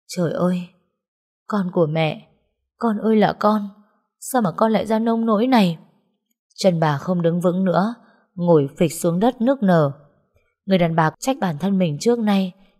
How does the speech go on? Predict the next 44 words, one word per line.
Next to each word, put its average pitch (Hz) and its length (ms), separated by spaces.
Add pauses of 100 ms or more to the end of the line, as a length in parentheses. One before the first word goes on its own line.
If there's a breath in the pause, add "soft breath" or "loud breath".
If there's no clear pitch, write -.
(120)
cậy 165 240
con 185 240
gái 180 200
tài 180 300
giỏi 156 260
thông 175 280
minh, 180 240 (500 soft breath)
tự 190 200
tin 180 240
nó 165 140
biết 247 160
sống 175 260
sao 220 240
cho 226 140
hơn 214 240
người, 165 400 (200)
cho 208 160
nổi 170 300
trội. 165 300 (880)
Bà 170 160
chẳng 147 220
bao 160 120
giờ 160 240
nghi 190 220
ngờ 165 340 (320 soft breath)
hay 233 160
tìm 185 240
hiểu 156 160
quan 220 220
điểm 175 200
sống 165 320
đối 185 160
nhân 226 200
xử 190 300
thế 165 140
của 185 180
nó 156 420 (340 soft breath)
với 185 200
mọi 214 220
người 165 200
có 165 140
ổn 160 320
thỏa 165 220
không. 190 280